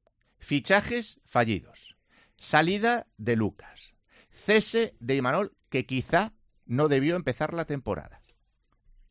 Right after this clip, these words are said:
Con todos esos ingredientes, aún así os preguntamos, de no ser por los arbitrajes, ¿estaría el Depor en posición de pelear por el playoff?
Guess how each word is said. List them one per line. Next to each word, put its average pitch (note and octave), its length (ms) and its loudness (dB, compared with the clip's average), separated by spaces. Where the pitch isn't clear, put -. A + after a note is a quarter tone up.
Con G#3 240 6
todos B3+ 320 8
esos F#3 280 -2
ingredientes, G#3+ 920 -4
aún G3 220 6
así F#3+ 220 2
os G3+ 100 0
preguntamos, - 680 -8
de G3+ 220 6
no C4+ 140 6
ser A3 260 2
por F3 180 -2
los D#3 160 0
arbitrajes, D#3+ 800 -4
¿estaría F3+ 480 0
el F#3+ 120 2
Depor F#3+ 420 -2
en D#3+ 160 -4
posición F3+ 840 0
de F3 120 -2
pelear D#3 540 0
por D3 160 -4
el C#3 140 -4
playoff? F#3 400 -6